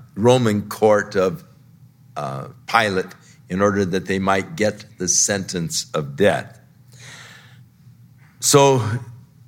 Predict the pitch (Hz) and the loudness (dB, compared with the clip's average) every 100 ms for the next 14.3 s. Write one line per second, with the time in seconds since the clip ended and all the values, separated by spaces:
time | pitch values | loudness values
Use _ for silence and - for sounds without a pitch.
0 | - 113 156 170 175 151 151 170 135 123 | -12 2 6 6 6 4 4 4 4 2
1 | 113 - - - - - _ - - 147 | 0 -2 -4 -12 -18 -20 _ -6 2 4
2 | 127 117 110 123 127 120 104 95 - - | 4 2 4 6 6 4 2 -4 -12 0
3 | 113 113 - - - - 127 123 117 101 | 4 4 2 -8 -12 -4 4 4 4 2
4 | 104 - 107 90 - 120 90 - 73 - | -2 2 0 0 2 2 2 -6 -12 -12
5 | - - _ - - - - - _ - | -14 -20 _ -20 -20 -20 -20 -20 _ -20
6 | - _ - 131 170 220 240 - - 202 | -20 _ -2 4 6 6 2 0 2 2
7 | 208 - 104 123 - - - 113 127 135 | 2 2 4 4 2 0 -4 2 6 6
8 | 127 - - 143 139 135 135 131 - - | 2 -2 0 2 4 4 4 2 -2 -14
9 | - - - _ - 120 139 160 175 165 | -20 -20 -20 _ -2 2 4 4 4 2
10 | - - - - - 175 180 165 98 104 | 0 -14 -20 -6 0 4 6 4 2 2
11 | 101 120 117 - - 110 101 131 143 139 | 4 4 2 -2 0 0 4 2 4 0
12 | - - 87 135 127 98 101 117 - 110 | -2 -8 0 2 4 2 0 -2 2 0
13 | - - 143 107 120 - 123 151 147 92 | 0 0 0 0 -4 0 2 2 2 -2
14 | 98 101 | -2 -6